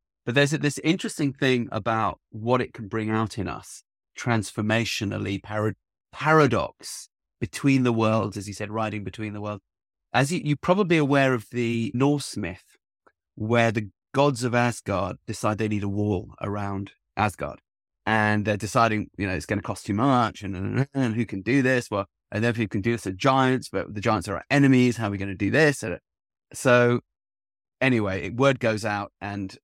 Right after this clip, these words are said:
someone shows up. He t-, he's a giant in disguise with a, this big stallion saying, "I can build you this wall in just one summer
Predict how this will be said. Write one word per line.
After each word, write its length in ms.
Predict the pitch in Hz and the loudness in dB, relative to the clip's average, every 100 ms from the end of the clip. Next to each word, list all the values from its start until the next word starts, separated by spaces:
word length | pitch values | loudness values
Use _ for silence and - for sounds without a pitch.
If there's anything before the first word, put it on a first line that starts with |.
| _ _ _ _ | _ _ _ _
someone 300 | - 127 110 | -4 -2 -2
shows 340 | 104 110 95 95 | -2 -2 -2 -2
up. 200 | 92 - _ _ | -6 -8 _ _
He 80 | 92 | -18
t-, 140 | - - - _ | -16 -16 -18 _
he's 140 | 98 98 | -12 -10
a 40 | |
giant 360 | 92 92 92 82 | -6 -6 -6 -10
in 80 | 67 | -14
disguise 500 | - - 69 52 - _ _ - | -12 -8 -6 -8 -16 _ _ -4
with 100 | 107 | -2
a, 20 | |
this 240 | 95 107 - | -2 -4 -2
big 180 | 113 | -2
stallion 440 | - - 110 101 95 | -2 0 2 2 0
saying, 200 | 107 - - | -4 -6 0
"I 200 | 139 160 | 2 2
can 140 | 143 | 2
build 200 | 117 113 | 0 0
you 100 | 107 | 0
this 200 | 101 - | -2 -4
wall 300 | 104 98 101 _ _ _ | -4 -2 -4 _ _ _
in 120 | 104 101 | 0 2
just 180 | 104 | 2
one 180 | 101 95 | 2 -2
summer 320 | - 90 87 | 0 0 -2